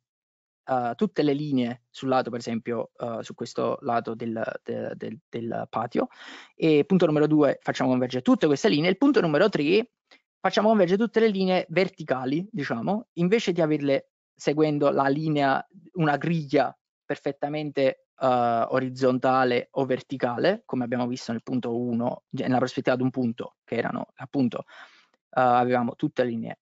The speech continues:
converg-, convergevano nel punto centrale, poi tutto il resto che non converge in questo punto doveva essere,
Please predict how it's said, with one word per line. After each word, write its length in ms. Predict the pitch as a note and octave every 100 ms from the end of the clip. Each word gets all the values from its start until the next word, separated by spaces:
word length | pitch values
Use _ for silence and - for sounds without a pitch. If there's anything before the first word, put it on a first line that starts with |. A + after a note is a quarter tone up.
| _ -
converg-, 540 | B2+ B2 B2 A#2 - _ -
convergevano 500 | B2 B2 - A#2 A#2
nel 120 | A#2
punto 260 | C3+ A2+
centrale, 720 | - D#3+ D#3+ B2 A#2 D3+ - -
poi 160 | E3+
tutto 240 | B2+ F#3 G#3+
il 80 | F#3+
resto 640 | D#3 D3 - E3+ F#3 -
che 120 | -
non 380 | C3+ D3 D3+ D#3
converge 420 | D3+ C#3+ C#3+ C3+
in 80 | A#2+
questo 260 | B2 - G#3+
punto 240 | E3 D#3
doveva 300 | D3+ D#3 D3+
essere, 380 | C#3+ - C#3+